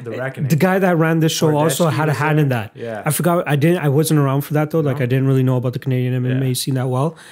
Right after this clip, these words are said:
Speaker 2: But that was at Rama, eh?
Speaker 1: Yeah. Uh, Berkman fought on the card.
Speaker 2: Sick.
Speaker 1: Some other guy, I forget.
Speaker 2: Yeah.
Speaker 1: Um, Hordesky had a good fight, I remember.
Speaker 2: Yeah.
Speaker 1: It was good.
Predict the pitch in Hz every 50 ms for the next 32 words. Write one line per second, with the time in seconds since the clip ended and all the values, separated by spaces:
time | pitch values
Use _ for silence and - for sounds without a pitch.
0 | - - _ _ 151 151 160 196 196 147 156 147 165 165 156 156 151 135 135 135
1 | 143 135 123 104 104 127 165 180 - - 127 131 123 110 98 98 - 117 113 110
2 | 110 107 107 107 - - 123 127 127 - 151 151 143 143 - 139 143 151 147 147
3 | - - 127 131 131 127 - 139 143 139 139 143 139 131 131 - 147 131 123 120
4 | 117 107 - 120 127 127 127 131 127 127 131 131 131 123 120 - - 104 107 113
5 | 123 123 - - 143 135 123 113 107 107 107 107 _ _ _ _ _ _ _ -
6 | 117 113 110 117 120 117 - - 120 117 117 113 110 110 120 113 110 113 - 113
7 | 113 113 113 113 113 113 110 113 117 123 117 - 147 139 127 117 113 - - 120
8 | 113